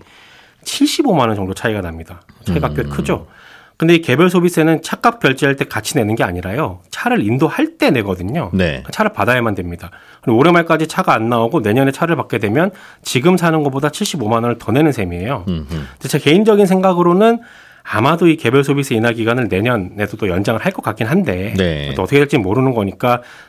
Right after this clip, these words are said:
Speaker 1: 차 사는 분들 입장에서는 초조한 거죠.
Speaker 2: 음흠.
Speaker 1: 그래서 자동차 대리점 쪽에 전화를 좀 해보니까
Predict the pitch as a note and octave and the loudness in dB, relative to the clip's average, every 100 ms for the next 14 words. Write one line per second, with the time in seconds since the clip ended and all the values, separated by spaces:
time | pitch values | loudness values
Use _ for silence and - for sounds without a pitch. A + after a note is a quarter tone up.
0 | - - F#3+ G3 E3+ D#3 A#2 - A#2+ A#2+ | -8 0 4 4 4 2 0 0 -2 0
1 | B2 - G3+ G3 G3+ G3+ - F#2+ D#3+ - | -2 -2 0 2 2 2 0 -2 -6 -8
2 | - D#2+ E2+ C#2+ - D#3 D#3+ C3 F#3+ F#3+ | -8 -6 -6 -8 -2 0 2 2 2 4
3 | C#3+ C#3+ D#3+ D3+ D3 C3 A2+ B2 B2+ D#3 | 2 4 2 2 -2 0 0 0 0 0
4 | F#3+ A#2+ - C#3 F#2+ | 0 -2 0 0 0